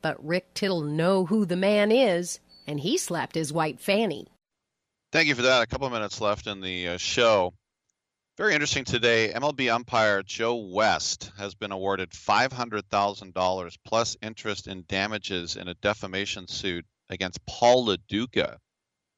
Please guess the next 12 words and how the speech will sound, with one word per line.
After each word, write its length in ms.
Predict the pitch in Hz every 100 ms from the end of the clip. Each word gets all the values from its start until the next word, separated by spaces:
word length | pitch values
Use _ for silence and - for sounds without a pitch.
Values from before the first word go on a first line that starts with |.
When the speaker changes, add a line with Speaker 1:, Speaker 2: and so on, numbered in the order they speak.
| _ _ -
Speaker 2:
former 340 | - 101 98
M 160 | 95 98
L 80 |
B 220 | 95 90 80
catcher. 440 | 113 110 - 85
This 180 | 78 87
was 120 | 87
a 60 | 87
suit 340 | - - 101
that 120 | 95 82
was 220 | 85 -
filed 680 | - 95 95 92 85 82